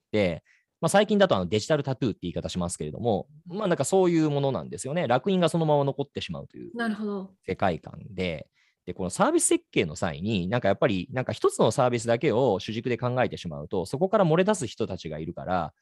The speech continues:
Speaker 1: なんとか食い止めなきゃみたいな世界観になっていくんだけれども、
Speaker 2: うん。
Speaker 1: これってやっぱりなかなかうまくいかなくっ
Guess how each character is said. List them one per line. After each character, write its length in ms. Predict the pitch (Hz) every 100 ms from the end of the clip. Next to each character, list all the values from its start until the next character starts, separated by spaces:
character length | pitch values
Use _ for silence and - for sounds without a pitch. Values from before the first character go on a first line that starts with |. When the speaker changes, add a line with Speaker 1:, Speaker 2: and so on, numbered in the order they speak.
| _ -
Speaker 1:
な 80 | 190
ん 40 |
と 80 | 135
か 60 |
食 160 | 101 131
い 40 |
止 100 | 139
め 100 | 160
な 100 | 151
き 100 | -
ゃ 40 | 80
み 120 | 82
た 120 | 78
い 80 | 73
な 240 | 104 85 - _ _
世 140 | -
界 180 | 117 101
観 140 | 80
に 80 | 76
な 80 | 120
っ 100 | -
て 200 | - - -
い 80 | 110
く 100 | 98
ん 80 | 85
だ 80 |
け 120 | 82 80
れ 80 |
ど 100 | -
も、 280 | 120 101 78 262
Speaker 2:
う 180 | 247 233
ん。 20 |
Speaker 1:
こ 60 |
れ 60 | 208
っ 20 |
て 60 | 202
や 60 |
っ 20 | 196
ぱ 60 |
り 60 | 320
な 100 | 190
か 80 | 170
な 100 | 175
か 80 |
う 40 | 165
ま 100 | 147
く 80 | 80
い 40 |
か 100 | 82
な 100 | 80
く 80 |
っ 40 | -